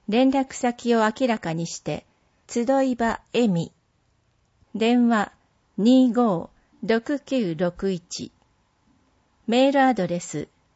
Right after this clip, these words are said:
ビーユージーエーアールアイアットマークエヌアイケーイードットイーオーエヌイーティードットエヌイードットジェーピー。夫婦、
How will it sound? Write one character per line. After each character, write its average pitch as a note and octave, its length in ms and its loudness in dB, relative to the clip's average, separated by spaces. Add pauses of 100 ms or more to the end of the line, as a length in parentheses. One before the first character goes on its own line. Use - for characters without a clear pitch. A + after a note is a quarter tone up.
ビ B3+ 380 0
ー - 20 -4
ユ A#3+ 340 0
ー - 120 -20
ジ A#3+ 340 0
ー G#3 60 -4
エ G3 280 -2
ー - 120 -20
ア G3+ 220 0
ー A3 40 0
ル A3 220 -2
ア F3+ 100 -2
イ G3 140 -8 (520)
ア G#3 120 0
ッ A3 60 -4 (100)
ト C#4 120 2
マ B3+ 180 2
ー G#3 40 -4
ク - 320 -10 (320)
エ A#3 160 2
ヌ C#4 240 2
ア C4 160 2
イ E3 180 -4 (140)
ケ A3+ 240 2
ー - 140 -6
イ F#3 320 -2
ー - 0 - (420)
ド G3 160 0
ッ G3 60 -6 (160)
ト G#3 220 -2 (320)
イ B3 200 0
ー - 60 -8 (100)
オ G#3+ 240 2
ー - 100 -14
エ F#3+ 140 0
ヌ A3 160 2
イ A3 160 -4
ー G3 40 -8
テ - 180 -8
ィ F3 180 -6
ー - 40 -20 (420)
ド G#3 160 -2
ッ G#3+ 60 -8 (180)
ト A#3 220 -4 (160)
エ G#3 160 -2
ヌ A3 200 0
イ F#3+ 280 -6
ー - 0 - (360)
ド G#3 160 -2
ッ G3+ 60 -8 (160)
ト A3+ 200 -4 (140)
ジ F#3+ 180 -4
ェ G#3+ 60 0
ー A3 160 -6
ピ F3+ 280 -8 (2500)
ー。 D#4 140 0
夫 C4 40 0
婦、 E3+ 340 -6